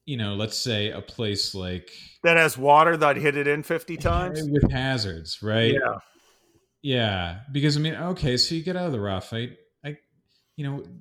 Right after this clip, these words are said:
Speaker 1: we can teach you how to hit out of the rough.
Speaker 2: Okay.
Speaker 1: You know, but you may not find it. You may wanna bring a bunch of balls.
Speaker 2: Yeah.
Speaker 1: But, you know,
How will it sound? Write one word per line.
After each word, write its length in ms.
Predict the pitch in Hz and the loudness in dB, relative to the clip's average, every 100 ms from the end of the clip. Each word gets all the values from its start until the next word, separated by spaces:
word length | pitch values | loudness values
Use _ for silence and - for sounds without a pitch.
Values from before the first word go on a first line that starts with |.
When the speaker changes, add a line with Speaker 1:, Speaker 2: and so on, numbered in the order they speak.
| - 160 | -20 -12
Speaker 1:
we 120 | 180 | -12
can 200 | - 175 | -8 -6
teach 280 | - 131 110 | -4 -4 -4
you 80 | |
how 100 | 95 | -4
to 80 | 90 | -6
hit 140 | - 82 | -6 -8
out 240 | 80 78 | -8 -8
of 60 | 76 | -10
the 60 | |
rough. 480 | 76 76 - - - 123 | -10 -12 -14 -20 -10 -4
Speaker 2:
Okay. 320 | 123 127 110 - _ - | -2 -4 -6 -10 _ -16
Speaker 1:
You 120 | 95 | -12
know, 460 | 85 82 82 85 - _ - | -10 -10 -10 -14 -18 _ -8
but 180 | 120 - _ _ _ _ | -8 -8 _ _ _ _
you 100 | 151 | -2
may 100 | 156 | 0
not 180 | 143 117 | 0 -2
find 340 | - 143 160 | -4 -2 -2
it. 100 | 127 | -4
You 120 | 147 151 | -4 -2
may 160 | 170 | -2
wanna 240 | 160 131 104 | 0 -2 -2
bring 340 | 120 156 165 | -4 -4 -4
a 60 | 85 | -6
bunch 280 | 87 80 | -8 -12
of 80 | 80 | -14
balls. 600 | 71 - - 87 - - _ _ - - 190 | -14 -14 -14 -12 -12 -16 _ _ -8 0 4
Speaker 2:
Yeah. 300 | 147 127 90 | 6 4 0
Speaker 1:
But, 120 | 87 - _ _ _ | -6 -10 _ _ _
you 160 | 117 | -10
know, 420 | 87 78 78 92 | -8 -10 -12 -14